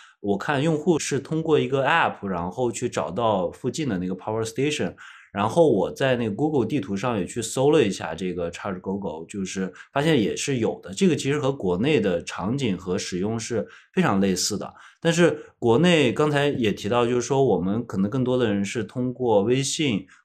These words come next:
或者是支付宝的小程序，呃，进入的。这个核心的原因是因为它背后有一个强大的一个移动支付和信用分的这个体系，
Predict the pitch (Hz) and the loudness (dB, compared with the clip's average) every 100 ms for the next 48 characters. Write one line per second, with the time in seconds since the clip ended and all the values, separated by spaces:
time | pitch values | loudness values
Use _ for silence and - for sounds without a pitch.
0 | - 110 95 113 110 135 135 82 98 95 | -4 -2 -2 -4 -4 -4 -2 -2 -2 -4
1 | 82 95 98 - 123 95 - - 90 85 | -4 -4 -4 -2 -2 -2 -4 -16 -10 -10
2 | 90 139 143 160 90 82 175 131 - 104 | -2 0 2 2 0 -2 0 0 0 0
3 | 151 147 92 101 120 139 123 107 98 - | 0 2 2 0 -2 -2 0 2 0 -4
4 | - - - 139 180 139 - 147 90 90 | -18 -14 -6 0 4 4 6 4 2 0
5 | 117 104 - - - - 90 104 139 120 | 2 2 0 -10 -10 -6 -4 0 2 2
6 | 98 90 98 107 95 90 107 139 131 143 | 0 0 0 0 0 0 -2 0 -2 -2
7 | 160 160 143 98 95 95 101 156 123 135 | -4 -4 -2 -2 -2 -4 -2 -2 -2 -2
8 | 135 131 127 120 - 73 - 127 - | -4 -2 -4 -4 -8 -6 -4 -4 -6